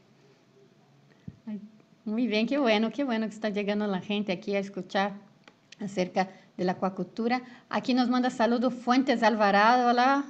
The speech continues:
¿cómo estás? Mucho, muchos abrazos a todos ustedes, nuestros acuaseguidores fieles, neste live de miércoles. Jorge, que también es nuestro seguidor aquí, acuaseguidor,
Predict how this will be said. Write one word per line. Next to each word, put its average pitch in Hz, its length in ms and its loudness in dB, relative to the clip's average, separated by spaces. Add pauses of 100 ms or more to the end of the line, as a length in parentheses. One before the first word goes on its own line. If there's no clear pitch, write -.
¿cómo 254 160 0
estás? 262 640 2 (880)
Mucho, 226 480 0 (260)
muchos 226 320 -2
abrazos 202 560 2
a 208 100 0
todos 214 360 -2
ustedes, 214 480 0
nuestros 202 280 -4
acuaseguidores 202 800 -4
fieles, 180 640 -2 (300)
neste 190 480 -4 (140)
live 190 320 4
de 185 120 0
miércoles. 196 720 2
Jorge, 214 320 2
que 202 60 -10
también 214 340 2
es 208 60 -2
nuestro 214 240 0
seguidor 208 640 0
aquí, 214 440 -2
acuaseguidor, 214 760 0